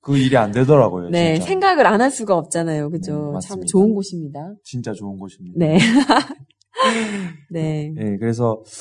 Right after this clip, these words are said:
Speaker 1: 우리 지엔 씨들들도, 어, 저뿐만 아니라 많은 지엔 씨들들도 이렇게 전 세계에 뿌려져서 그 나라에서 많은 것들을 배우고 있는데요.
Speaker 2: 네.
Speaker 1: 그 배움을 토대로 앞으로 이 세상을 빛나게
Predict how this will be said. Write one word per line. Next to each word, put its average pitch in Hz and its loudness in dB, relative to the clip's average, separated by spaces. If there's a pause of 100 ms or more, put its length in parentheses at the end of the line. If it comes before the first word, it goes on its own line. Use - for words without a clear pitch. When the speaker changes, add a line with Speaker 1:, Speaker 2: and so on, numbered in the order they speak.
(260)
Speaker 1:
우리 143 4
지엔 147 6
씨들들도, 127 2
어, 92 -6
저뿐만 123 2
아니라 110 0 (140)
많은 107 0
지엔 117 0
씨들들도 117 -2
이렇게 101 -8
전 123 2
세계에 135 6
뿌려져서 104 0
그 - -10
나라에서 117 4 (300)
많은 131 6
것들을 131 2
배우고 117 2
있는데요. 95 -2
Speaker 2:
네. 139 -6
Speaker 1:
그 147 2
배움을 160 6
토대로 160 2 (200)
앞으로 127 0
이 135 4
세상을 131 2
빛나게 143 4